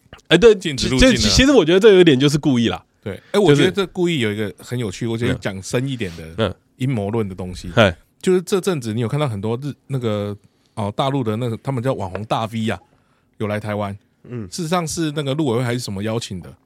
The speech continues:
Speaker 1: 嗯。
Speaker 2: 台湾的那个外交组织，然后有很多在海外的中国人，
Speaker 1: 嗯。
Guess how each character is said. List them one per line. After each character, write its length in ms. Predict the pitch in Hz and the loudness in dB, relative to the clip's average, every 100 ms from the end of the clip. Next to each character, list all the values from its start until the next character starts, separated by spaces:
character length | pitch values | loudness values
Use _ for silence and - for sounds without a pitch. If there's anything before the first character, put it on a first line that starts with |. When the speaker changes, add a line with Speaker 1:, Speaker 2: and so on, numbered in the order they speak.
| - | -4
Speaker 1:
嗯。 120 | 104 | 0
Speaker 2:
台 60 | |
湾 120 | 123 139 | 0 0
的 120 | 123 | -4
那 80 | 135 | -4
个 40 | |
外 80 | 135 | -4
交 100 | 120 | -4
组 140 | 107 90 | -6 -8
织， 120 | 104 | -6
然 120 | 123 | -2
后 80 | 147 | -2
有 40 | |
很 240 | 143 120 104 | -2 -4 -4
多 200 | 123 135 | -4 -4
在 240 | 165 135 | -2 -4
海 280 | - - 104 | -6 -8 -6
外 200 | 107 139 110 | -2 -2 -4
的 200 | 104 92 | -8 -8
中 220 | - 117 | -6 -6
国 280 | 117 98 113 | -6 -4 -2
人， 180 | 92 139 _ | -4 -10 _
Speaker 1:
嗯。 160 | 127 | -4